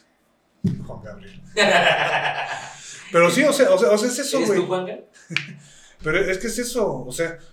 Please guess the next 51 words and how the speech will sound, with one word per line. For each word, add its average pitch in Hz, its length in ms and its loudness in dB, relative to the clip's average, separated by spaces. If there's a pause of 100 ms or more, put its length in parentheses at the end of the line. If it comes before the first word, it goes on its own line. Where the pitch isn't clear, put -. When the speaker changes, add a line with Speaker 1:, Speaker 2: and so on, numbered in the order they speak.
(180)
Speaker 1:
no 156 160 0
aceptamos, 214 460 2
¿por 160 180 -4
qué? 196 120 2
Porque 131 280 -8
nosotros 151 280 -6
somos 240 300 -2
hombres. - 540 -8 (520)
A 135 120 -14
nosotros 214 400 -2
nos 196 120 -2
gustan 233 200 -4
las 165 120 -4
viejas, 160 480 -6
y 135 40 -12
las - 100 -6
Speaker 2:
Sí. - 60 -4
Speaker 1:
viejas 202 200 0
nos 175 140 -2
hacen 208 200 -4
lo 143 80 -6
que 139 80 -8
nosotros 131 500 -12
queramos. - 380 -4
Speaker 2:
Sí, 254 80 4
sí, 247 100 -4
sí, 233 120 -6
sí, 220 140 -8
sí, 226 280 -6
sí. 247 160 -14
Speaker 1:
Esa 202 140 -2
es 247 40 2
la 226 60 2
mentalidad, 208 600 -4
güey. 151 320 -10 (1800)
Ahora, 143 540 2 (180)
ahorita, 175 540 -2 (640)
¿qué 170 120 -4
es 185 100 -2
lo 208 100 -2
que 170 80 -8
está 190 180 -2
viendo 196 240 -2
en 190 120 -8
eso, 202 300 -2
en, 143 140 -8
en 135 220 -8
el 131 140 -10
tema 185 200 -2
del 160 160 -2
machismo? 143 560 -6